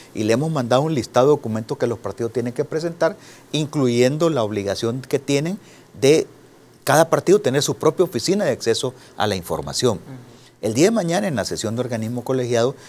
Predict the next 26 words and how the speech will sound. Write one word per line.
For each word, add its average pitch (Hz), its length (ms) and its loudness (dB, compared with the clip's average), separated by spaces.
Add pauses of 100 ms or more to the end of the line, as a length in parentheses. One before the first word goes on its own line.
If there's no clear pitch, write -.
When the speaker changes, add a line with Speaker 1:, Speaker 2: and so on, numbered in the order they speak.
(140)
Speaker 1:
vamos 113 340 -2
a 113 60 -4
tener 117 400 -6
el 113 180 0
informe 101 720 -4 (340)
de 117 120 4
los 139 140 2
documentos 107 580 -4
que - 120 -4
han 110 60 -2
presentado 104 580 -4
cada 95 260 -4
partido 90 380 -8
político. - 520 -4 (340)
Ahí 110 220 0
sabremos 143 600 2 (160)
si - 240 0
han 127 140 2
cumplido 139 520 2
o 110 100 2
no 90 120 -4
han 95 100 -4
cumplido. 123 540 0 (1080)
Lo 107 180 0
que 101 200 2
desde 90 100 0